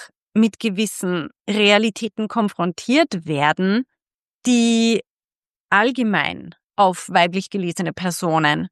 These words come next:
zutreffen und dass das nicht etwas Persönliches, ein, ein persönlicher Fehler von mir oder eine Schwäche von mir oder sonst was ist,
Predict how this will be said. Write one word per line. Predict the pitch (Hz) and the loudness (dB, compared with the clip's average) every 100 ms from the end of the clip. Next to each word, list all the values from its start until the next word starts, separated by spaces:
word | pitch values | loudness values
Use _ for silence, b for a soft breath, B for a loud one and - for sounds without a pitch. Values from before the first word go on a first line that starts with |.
| _ | _
zutreffen | - 196 - 143 - 165 151 | -2 -2 -2 -4 -6 -8 -6
und | 165 | -6
dass | 170 - | -6 -8
das | 170 | 0
nicht | 220 302 - | 2 2 2
etwas | 220 156 185 | -2 0 -4
Persönliches, | - 160 - - 196 233 269 247 190 | -4 -6 -4 0 4 4 4 2 0
ein, | 170 - | -2 -4
ein | - 180 | -6 -4
persönlicher | 175 165 175 180 196 - 165 160 | -4 -4 -2 0 0 0 -2 -2
Fehler | - 202 202 247 220 | -4 -2 2 4 2
von | - 156 | 0 -4
mir | 170 233 254 | -2 0 2
oder | 196 - | 0 -2
eine | 147 147 | -6 -10
Schwäche | - - 180 202 262 | -16 -8 -6 -2 -2
von | - 220 202 | 0 0 2
mir | 190 233 269 | 2 2 2
oder | - 180 | 0 -4
sonst | - 180 - | -4 -8 -2
was | 214 - | -2 -2
ist, | - 269 | 0 -2